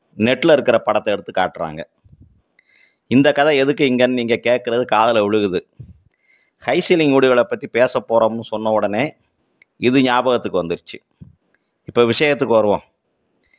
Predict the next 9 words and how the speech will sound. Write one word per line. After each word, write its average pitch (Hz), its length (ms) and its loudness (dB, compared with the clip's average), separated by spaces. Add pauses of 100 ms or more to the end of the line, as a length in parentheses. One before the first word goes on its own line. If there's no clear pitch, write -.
(880)
இந்த 139 240 4
வீடியோவுல 143 480 4 (460)
நான் 123 200 -2
ஹை 123 220 -4
சீலிங்னு 143 480 2
மீன் 127 280 2
பண்றது, 98 420 2 (960)
ஃபர்ஸ்ட் 135 280 -2
ஃப்ளோரோட 123 600 2